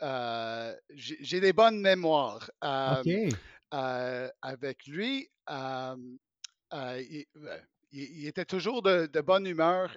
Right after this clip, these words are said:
Speaker 1: et il
Speaker 2: Ah
Speaker 1: était
Speaker 2: oui ?
Speaker 1: toujours curieux,
Speaker 2: <laughs>
Speaker 1: euh, et, et il voulait savoir, euh, toutes les histoires de mes aventures, comme
Speaker 2: Ok.
Speaker 1: quelle piste que j'ai pris, euh,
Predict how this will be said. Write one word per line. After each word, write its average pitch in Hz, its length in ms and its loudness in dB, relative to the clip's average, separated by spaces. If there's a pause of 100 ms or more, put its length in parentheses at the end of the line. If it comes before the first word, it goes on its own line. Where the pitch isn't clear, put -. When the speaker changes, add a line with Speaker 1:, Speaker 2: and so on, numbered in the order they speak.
Speaker 1:
et 151 200 -4
il 147 80 -12
Speaker 2:
Ah 107 60 -8 (200)
Speaker 1:
était 160 120 2
Speaker 2:
oui ? 170 140 -8
Speaker 1:
toujours 214 500 -10
curieux, 190 680 -4 (280)
Speaker 2:
<laughs> - 200 -6
Speaker 1:
euh, 143 520 2 (640)
et, 143 160 -6
et 143 420 -8
il 143 100 -8
voulait 160 340 -2
savoir, 185 960 -2 (140)
euh, 139 420 -4 (160)
toutes 254 180 -6
les 185 180 0
histoires 202 360 6
de 165 100 2
mes 165 220 2
aventures, 143 760 2 (280)
comme 151 220 -2
Speaker 2:
Ok. 147 160 -2 (340)
Speaker 1:
quelle 156 220 0 (120)
piste - 500 -2
que 226 120 -4
j'ai 208 260 -4
pris, 214 640 -8 (680)
euh, 120 500 -6